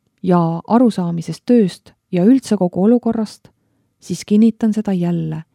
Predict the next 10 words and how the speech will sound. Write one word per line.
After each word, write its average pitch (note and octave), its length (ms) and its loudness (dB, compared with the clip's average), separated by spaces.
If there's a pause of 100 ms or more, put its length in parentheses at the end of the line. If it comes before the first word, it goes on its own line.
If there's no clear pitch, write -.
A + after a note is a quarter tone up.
(140)
ja E3+ 100 0
palun, G3 440 -2 (580)
et F#3+ 220 -2
austatud G#3+ 600 -2
juhatus F#3 680 -4 (680)
armastuses F3+ 760 -4 (200)
ja F3+ 180 0
arusaamises G3 880 -2 (280)
vabastaks A#3+ 640 -2
mind G3+ 280 -2